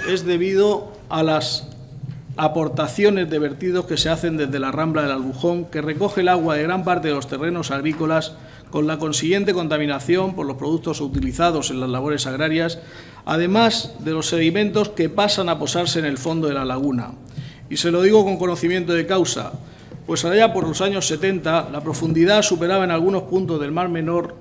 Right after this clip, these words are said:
los ocho metros, eh, de profundidad. Y en la actualidad es difi-, difícil ver una sonda de más de seis metros.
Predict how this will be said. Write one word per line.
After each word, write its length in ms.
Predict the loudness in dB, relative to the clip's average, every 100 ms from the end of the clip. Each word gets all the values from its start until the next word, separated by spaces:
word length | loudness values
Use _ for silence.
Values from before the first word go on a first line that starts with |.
| -8
los 280 | -6 -2
ocho 300 | -2 -2 -2
metros, 680 | -2 -2 -4 -2 -2 -2 -6 -10 -18 -18 -10
eh, 480 | -6 -4 -4 -6 -8
de 80 | -8
profundidad. 680 | -8 -8 -4 -2 -2 -4 -8 -10 -12 -12 0
Y 80 | 2
en 80 | 2
la 60 |
actualidad 680 | 2 2 6 8 8 6 0 0
es 140 | 0
difi-, 460 | 0 -2 0 0 -2 -6 -2
difícil 680 | -2 0 -2 -2 -4 -4 -6
ver 260 | 2 4
una 220 | 4 2 0
sonda 640 | 0 0 2 2 2 -2
de 120 | -4 0
más 280 | 2 0
de 120 | -2 -4
seis 280 | -2 -2
metros. 540 | -2 -4 -6 -12 -14